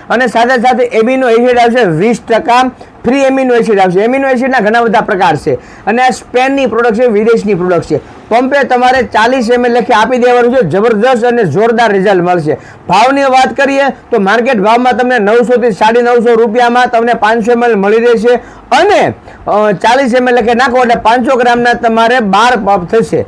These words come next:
બરાબર? હવે આની સાથે શું આપવાનું છે? એની સાથે આવશે ધાનુકા કંપનીનું ગોડીવા. શું આવશે? ધાનુકા કંપનીનું ગોડીવા. કયા ટેકનિકલો આવશે? એઝોસ્ટ્રોબિન અઢાર પોઇન્ટ પાંચ ટકા, અઢાર પોઇન્ટ બે ટકા અને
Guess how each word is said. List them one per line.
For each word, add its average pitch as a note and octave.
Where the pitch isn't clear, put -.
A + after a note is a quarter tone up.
બરાબર? C#4
હવે G3+
આની A3+
સાથે B3
શું C#4+
આપવાનું A#3+
છે? B3
એની B3
સાથે B3
આવશે A#3+
ધાનુકા G3
કંપનીનું A3+
ગોડીવા. G3
શું B3+
આવશે? B3+
ધાનુકા A3
કંપનીનું A#3
ગોડીવા. G#3
કયા B3+
ટેકનિકલો B3
આવશે? B3
એઝોસ્ટ્રોબિન B3
અઢાર B3
પોઇન્ટ B3
પાંચ B3
ટકા, C4
અઢાર A3+
પોઇન્ટ A#3
બે A#3+
ટકા B3+
અને B3